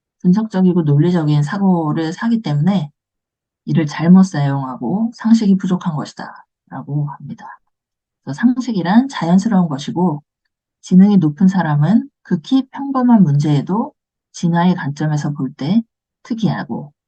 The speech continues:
상식 밖의 방법을 생각하기 때문에 어리석은 언동을 하게 되고 신용을 잃는 경우가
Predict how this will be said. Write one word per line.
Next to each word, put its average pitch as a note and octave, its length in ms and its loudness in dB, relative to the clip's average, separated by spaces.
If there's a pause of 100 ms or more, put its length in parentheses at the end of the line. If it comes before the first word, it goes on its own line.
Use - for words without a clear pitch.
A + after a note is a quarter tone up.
(120)
상식 C4 400 -6
밖의 D3+ 360 -6
방법을 D3 440 0
생각하기 G3 460 -2
때문에 C3+ 420 -4 (720)
어리석은 D#3 460 0
언동을 C3+ 400 -4
하게 D3 200 -6
되고 - 280 -8
신용을 A3+ 400 4
잃는 D3 320 0
경우가 F#3 580 -4